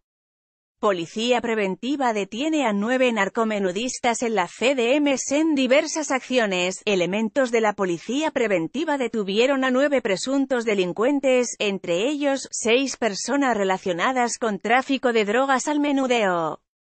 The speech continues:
En conferencia de prensa, la policía preventiva destacó la detención de estos dos presuntos delincuentes que fueron captados por cámaras de seguridad rompiendo los cristales de una tienda de conveniencia en la colonia Los Padres, delegación Magdalena Contreras.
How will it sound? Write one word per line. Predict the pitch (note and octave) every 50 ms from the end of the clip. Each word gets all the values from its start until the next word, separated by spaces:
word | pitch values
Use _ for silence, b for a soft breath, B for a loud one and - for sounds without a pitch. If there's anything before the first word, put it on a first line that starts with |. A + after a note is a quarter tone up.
| _ _ _ _ _ _ _ _ _ _ _
En | A#3+ A#3 G#3 G3 -
conferencia | - C4+ A#3+ A3+ - - G3+ G3+ A3+ C4 C4 - C4+ B3+
de | A3+ A3 G3
prensa, | - G3 A3 A3+ G#3 G3 - - F#3 E3+ E3 E3 - -
la | G#3 G#3 G3
policía | F#3 - G3+ F#3 E3+ E3 - - A3 A#3 B3 A#3+ A3+
preventiva | A#3 A3+ A3 G#3+ G3 F#3+ F3+ - A#3 C4+ D4+ D4 C#4 C4
destacó | A#3 G#3+ G3+ - G#3 F3+ - C4 D4
la | D4+ C#4+ C4
detención | A3+ F#3+ - F3 E3+ E3 - - A3 A#3 A#3+ A#3
de | G#3+ F#3 G3 A3+
estos | B3 - - C4 A3+ G#3+ G#3
dos | A#3 B3 B3 -
presuntos | - A3+ G#3+ G3+ - B3+ C#4 C#4 C4+ - C4+ B3 A#3 G#3
delincuentes | G#3 F#3+ F#3 F3+ E3+ - - F#3+ A3+ B3+ B3+ B3 A#3+ A3 - -
que | - G3+
fueron | - - G#3+ A3+ B3+ C4+ B3+ A#3 A3
captados | - G3+ F3 - _ A#3 C4+ D#4+ - C#4+ B3+ -
por | - C4 A3+ G3 F3+
cámaras | - A#3 C4 D4 D4 D4 C#4+ C4 B3+ B3+
de | C4+ B3
seguridad | - C4+ A#3+ A3 A3+ G#3+ G#3 F#3+ A3 B3+ C#4+ C#4
rompiendo | C4+ A#3 G#3+ G3 F#3+ F3 - A3+ C#4 D#4+ D#4 D4+ D4 C#4+
los | C#4 C4+ - -
cristales | - A#3 A3+ F#3+ - - - A#3+ C#4 D4 C#4+ C#4 B3 A#3
de | A3 A#3
una | C#4 D4+ C#4+ C#4+ C4 C4
tienda | - C4 D4 C#4+ C4+ B3+ A#3+ A3
de | G#3 -
conveniencia | A3 G#3 G3+ F#3 F3 E3+ F3+ G#3 C4+ E4 E4 - - D4+ D4 C4+ C4 B3
en | A#3 A3+
la | G#3 G3+
colonia | - F#3+ E3+ G3+ B3+ D4+ D4+ D4 C#4+ C#4 C4+
Los | A#3 G#3 -
Padres, | - G3 G#3 B3 B3+ B3+ B3 A#3 A#3 A#3 A3 -
delegación | G#3 G#3+ G#3 G3+ F#3+ F#3+ F#3 - - - A#3+ C#4 D4+ D4+ C#4+
Magdalena | C4 B3 A#3 G#3+ G3 F#3+ A3+ D4 D#4+ D#4 D#4 D4
Contreras. | - D4+ D4 C4 C#4 A#3 G3+ F#3 F3 D#3+ D#3 D3+ D3+ D#3+ - - - -